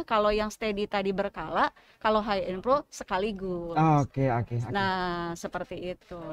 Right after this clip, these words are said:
Speaker 2: Siap, thank you banget, Bu Dewi. Jadi memang balik lagi ke para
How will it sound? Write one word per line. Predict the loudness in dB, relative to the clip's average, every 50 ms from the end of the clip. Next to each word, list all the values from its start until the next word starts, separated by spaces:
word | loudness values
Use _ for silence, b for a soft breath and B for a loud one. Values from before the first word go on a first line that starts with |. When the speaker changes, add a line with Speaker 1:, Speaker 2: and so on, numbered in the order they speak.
| -10 0
Speaker 2:
Siap, | 6 6 6 6 6 _ _ _
thank | 2 4 4 8 8
you | 8
banget, | 8 8 6 6 6
Bu | 6 6
Dewi. | 8 8 8 6 4 -4 -18 -4 8
Jadi | 10 12 12 12
memang | 10 8 6 4 4 4 2 2 0 -2 -4 _
balik | 4 6 8 8 8
lagi | 8 6 6 4 6
ke | 6 6 6 6 4 2
para | 2 2 2 2 4 4 4 4 2